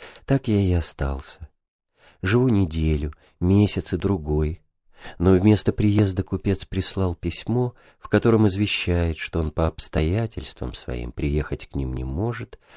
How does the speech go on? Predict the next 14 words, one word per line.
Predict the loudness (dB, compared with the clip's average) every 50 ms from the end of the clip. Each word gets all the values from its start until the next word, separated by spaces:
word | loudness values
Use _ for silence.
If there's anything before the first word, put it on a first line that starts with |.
| -20 -20 -12 -4
а | -2 -2
советует | 0 2 2 4 4 4 4 2 2 0 0 -2 -4
сделать | -6 -4 0 0 2 4 2 2 0 -2 -6 -14 _ _ _ _ _ _ _ _ _
счет | -6 -4 -2 -2 0 0 0 0 0 -2 -6
приказчикам | -8 -8 -8 -8 -4 -4 -4 -4 -4 -6 -8 -10 -10 -10 -10 -10 -10 -10 -12 _ _ _ _ _
и | -2 -2
всем | -2 -2 -4 -4 -2 0 0 0 0
им | 0 0
немедленно | 2 2 4 4 2 2 0 0 -2 0 0 -2 -2
отправиться | -4 -4 -4 -2 -2 -2 -2 -4 -6 -10 -12
к | -8 -6 -4
нему | -4 -2 -2 -4
в | -4 -6
Иркутск. | -8 -8 -10 -14 -14 -14 -14 -14 _ -20 _ -20 -20